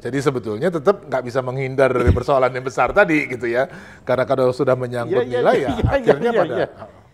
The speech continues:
Speaker 2: Waduh, jadi, jadi direktur, direktorat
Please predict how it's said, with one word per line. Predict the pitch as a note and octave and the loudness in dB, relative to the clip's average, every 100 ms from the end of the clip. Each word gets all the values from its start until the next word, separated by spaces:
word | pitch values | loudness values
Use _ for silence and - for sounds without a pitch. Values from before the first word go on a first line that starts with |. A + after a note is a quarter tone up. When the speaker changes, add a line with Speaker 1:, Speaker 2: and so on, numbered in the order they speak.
| _ _ _ _ _ _ _ | _ _ _ _ _ _ _
Speaker 2:
Waduh, | - C3+ A2 _ - - - - | -14 -12 -12 _ -20 -20 -20 -18
jadi, | - C3 - B2 - - _ _ - _ _ _ _ - - _ | -8 -6 -8 -12 -20 -20 _ _ -20 _ _ _ _ -20 -20 _
jadi | - C3+ - C#3+ C3+ C3 B2+ B2+ B2+ _ _ - _ _ _ | -14 -14 -10 -8 -6 -6 -8 -12 -14 _ _ -20 _ _ _
direktur, | C#3+ C3+ C3+ B2 - D3+ - _ _ _ | -6 -2 -2 -4 -10 -12 -12 _ _ _
direktorat | - - C#3 - _ _ _ _ _ D#3+ C#3+ D3 | -4 -2 -2 -6 _ _ _ _ _ -2 -2 -2